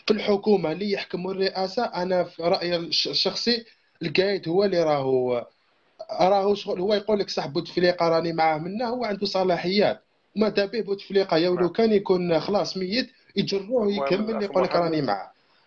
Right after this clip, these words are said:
Speaker 1: هو،
Speaker 2: أخ
Speaker 1: هو
Speaker 2: محمد،
Speaker 1: عاجبه
Speaker 2: الموضوع
Speaker 1: الحال.
Speaker 2: تاعنا هو حول
Speaker 1: هو
Speaker 2: الشباب.
Speaker 1: عاجبه الحال.
Speaker 2: باش
Speaker 1: هو
Speaker 2: ما ن-،
Speaker 1: كان
Speaker 2: ما
Speaker 1: حاب
Speaker 2: نمرش
Speaker 1: يدير
Speaker 2: في التجارة، لأن
Speaker 1: آه؟
Speaker 2: خذينا وقت كثير في الموضوع هذا، نخلي أنه نركزوا على الموضوع
Speaker 1: آه،
Speaker 2: تاع
Speaker 1: خلاص.
Speaker 2: الشباب.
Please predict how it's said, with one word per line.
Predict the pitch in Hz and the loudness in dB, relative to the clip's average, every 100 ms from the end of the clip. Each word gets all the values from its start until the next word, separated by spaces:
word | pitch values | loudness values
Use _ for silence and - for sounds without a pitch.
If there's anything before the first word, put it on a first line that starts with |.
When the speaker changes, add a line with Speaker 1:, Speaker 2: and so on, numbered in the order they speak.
| - | -4
Speaker 1:
هو، | 320 | -2
Speaker 2:
أخ | - | 0
Speaker 1:
هو | 185 | 0
Speaker 2:
محمد، | 226 262 220 | 0 -2 -2
Speaker 1:
عاجبه | 190 196 - | -2 -4 -2
Speaker 2:
الموضوع | 202 131 | -4 -2
Speaker 1:
الحال. | 143 | -4
Speaker 2:
تاعنا | 135 147 | -4 -6
هو | 151 160 | -6 -6
حول | 135 156 147 135 123 | -4 -4 -4 -6 -4
Speaker 1:
هو | 113 - | -2 -2
Speaker 2:
الشباب. | 226 | 0
Speaker 1:
عاجبه | 208 196 208 | -2 0 0
الحال. | 175 160 139 - _ - | 0 -2 -4 -8 _ -4
Speaker 2:
باش | 180 | -2
Speaker 1:
هو | 233 | -2
Speaker 2:
ما | - | -6
ن-، | - | -6
Speaker 1:
كان | 208 | -6
Speaker 2:
ما | |
Speaker 1:
حاب | 208 233 208 | -2 -4 -4
Speaker 2:
نمرش | - 175 202 | -8 -8 -6
Speaker 1:
يدير | 190 | -6
Speaker 2:
في | 180 | -6
التجارة، | 120 139 143 | -8 -10 -10
لأن | 147 | -10
Speaker 1:
آه؟ | 131 165 | -4 -2
Speaker 2:
خذينا | 151 151 | -2 -4
وقت | 151 175 - - | -2 -2 -4 -20
كثير | - 180 190 | -10 -4 -4
في | - | -6
الموضوع | 151 151 143 147 127 139 | -12 -8 -6 -4 -4 -6
هذا، | 147 180 180 _ _ _ - | -4 -4 -4 _ _ _ -20
نخلي | - 151 - 165 165 160 160 156 | -18 -16 -8 -6 -4 -4 -4 -6
أنه | 156 175 | -4 -6
نركزوا | 156 147 - 127 160 | -4 -6 -6 -12 -10
على | 139 | -10
الموضوع | 139 127 127 | -4 -2 0
Speaker 1:
آه، | 135 | -2
Speaker 2:
تاع | |
Speaker 1:
خلاص. | - 120 113 113 | -2 -4 -4 -6
Speaker 2:
الشباب. | 107 98 - 120 107 | -6 -6 -8 -6 -8